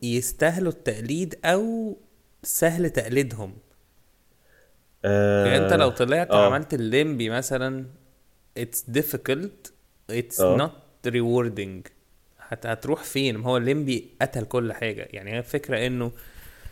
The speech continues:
Speaker 1: هتعمل إيه؟ إيه الكوميديا اللي ممكن تعملها بشخصية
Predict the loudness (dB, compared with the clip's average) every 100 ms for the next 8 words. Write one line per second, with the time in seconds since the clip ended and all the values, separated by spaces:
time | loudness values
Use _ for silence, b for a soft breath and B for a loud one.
0 | B -6 2 4 6 6 6 4 2 2
1 | 4 4 6 6 4 2 2 2 4 4
2 | 4 2 4 4